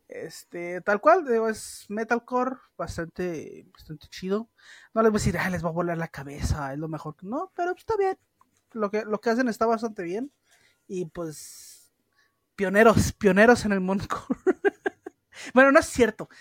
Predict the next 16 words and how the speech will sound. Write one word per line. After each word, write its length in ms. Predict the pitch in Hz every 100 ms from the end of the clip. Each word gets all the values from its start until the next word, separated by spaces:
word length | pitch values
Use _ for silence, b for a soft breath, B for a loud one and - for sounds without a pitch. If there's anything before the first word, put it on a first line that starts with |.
| B -
no 80 |
es 60 | 254
cierto, 360 | - 208 175 175
me 100 | 170
equivoco. 380 | - 180 - b b _
Hay 260 | 202 226 269
una 160 | 294
rola 400 | 277 214 220 247
de 140 | 220 180
Bring 260 | 170 185
Me 80 | 226
The 100 | 220 214
Horizon 400 | 185 190 - 220
que 140 | 240
también 480 | 196 - 214 226 220
tiene, 500 | 339 202 220 220